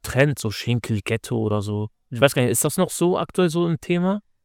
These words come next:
Speaker 2: Also es gibt, äh, auf jeden Fall immer noch viele Vorurteile von außen sozusagen.
Speaker 1: Ja.
Speaker 2: Meine Erfahrung ist, dass viele Leute, die, äh, außerhalb vom Schinkel wohnen, deutlich schlechteres Bild vom Stadtteil haben als Menschen, die aus dem Schinkel kommen oder hier.
Speaker 1: Ja.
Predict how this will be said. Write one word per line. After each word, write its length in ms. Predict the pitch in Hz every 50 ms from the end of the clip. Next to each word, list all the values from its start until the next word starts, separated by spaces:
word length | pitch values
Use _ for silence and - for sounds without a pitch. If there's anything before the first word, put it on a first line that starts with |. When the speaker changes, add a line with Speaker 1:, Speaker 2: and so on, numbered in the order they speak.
| _ _ _ _ _ _ _ _ _ _ _
Speaker 2:
Also 200 | 131 131 117 127
es 100 | 120 -
gibt, 300 | - - _ - - -
äh, 280 | - 131 131 135 139 -
auf 180 | 123 123 - 131
jeden 120 | 131 135
Fall 120 | - 131
immer 160 | 127 123 131 127
noch 140 | 127 120
viele 240 | - - 139 127 117
Vorurteile 400 | - - 135 147 143 151 143 135
von 160 | - - 120
außen 280 | 110 107 139 151 - 156
sozusagen. 300 | 147 147 - - - 147
Speaker 1:
Ja. 60 | 147
Speaker 2:
Meine 180 | 147 139 131 127
Erfahrung 300 | 120 - 135 123 131 127
ist, 120 | 120 -
dass 120 | 123 - -
viele 180 | - 131 127
Leute, 260 | 120 123 123 120 131
die, 320 | 117 123 117 113 117 120 - _
äh, 200 | - 127 117 113
außerhalb 380 | 110 85 131 135 - 135 120 -
vom 140 | 123 113
Schinkel 320 | - - 131 117 - 123 110
wohnen, 180 | 117 117 117
deutlich 240 | 113 120 113 117 113 -
schlechteres 440 | - 127 127 - - 127 117 -
Bild 160 | _ 131 120 -
vom 120 | 127 113
Stadtteil 300 | - - 127 - - 117
haben 140 | 120 117 117
als 180 | 110 110 -
Menschen, 280 | - 120 120 - - 117
die 200 | 117 117 113 - _ - - _
aus 100 | 131 110
dem 100 | 120 110
Schinkel 240 | - 120 113 113
kommen 240 | - - - 131 151
oder 140 | 147 123 110
hier. 160 | 110 117 113
Speaker 1:
Ja. 280 | 104 127 123 120 117